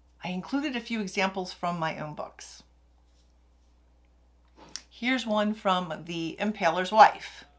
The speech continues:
And yes, I do use the word magnificent.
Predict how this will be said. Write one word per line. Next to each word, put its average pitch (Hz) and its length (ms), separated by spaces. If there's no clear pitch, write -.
And 180 200
yes, 180 420
I 175 120
do 185 420
use 175 460
the 175 140
word 165 520
magnificent. 165 1400